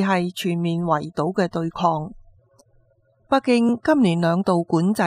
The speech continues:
稀土出口，引發全球警戒。西方國家計劃強化供應鏈自主，並加速尋找替代品。呢個時候突然傳出北京發放首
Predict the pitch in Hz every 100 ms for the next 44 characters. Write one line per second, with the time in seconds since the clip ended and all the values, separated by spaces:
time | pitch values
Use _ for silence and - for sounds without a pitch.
0 | 175 196 196 190 160 - 190 170 156 190
1 | - - - - 202 214 214 - 180 165
2 | 175 165 170 170 240 208 180 190 - -
3 | _ - 285 285 262 180 - 208 202 185
4 | 170 165 - _ - 185 180 185 208 196
5 | 208 269 254 226 180 165 175 202 175 165
6 | 160 165 202 233 - - - 185 180 202
7 | 202 202 208 - 170 160 - 147 175 208
8 | 170 165 156 160 147 160 202 - _ -
9 | _ - 226 196 180 175 180 180 185 180
10 | 165 160 170 160 165 202 208 - - -
11 | 294 285 285 277 - 196 185 190 180 180
12 | - 165